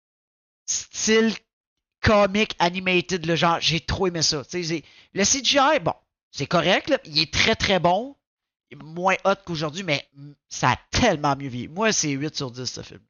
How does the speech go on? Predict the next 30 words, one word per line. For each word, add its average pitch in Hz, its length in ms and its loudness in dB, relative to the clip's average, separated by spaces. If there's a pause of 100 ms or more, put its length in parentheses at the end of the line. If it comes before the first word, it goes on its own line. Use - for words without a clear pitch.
J'ai 139 140 -10
quand... 151 160 2 (240)
Les 220 200 2
deux, 277 200 2
moi, 269 140 -6
c'est - 100 -2
pas 214 100 2
mal 269 200 2
les 180 120 0
deux 185 140 -2
huit 170 220 -2
sur 160 140 -8
dix. 156 120 -6
J'ai 202 60 -6
pas 214 100 2
mis, 294 160 -8
mis 240 180 -10
le 190 160 -2
même 147 220 -4
score, 196 400 2
là, 196 80 0
justement. 170 580 2
Euh, 131 140 0
bon, 127 160 2
électro 131 400 -4
bof, 117 320 -4
là. 208 100 -8 (640)
Mais 135 840 2 (560)
c'est, - 280 -2
c'est, - 180 -6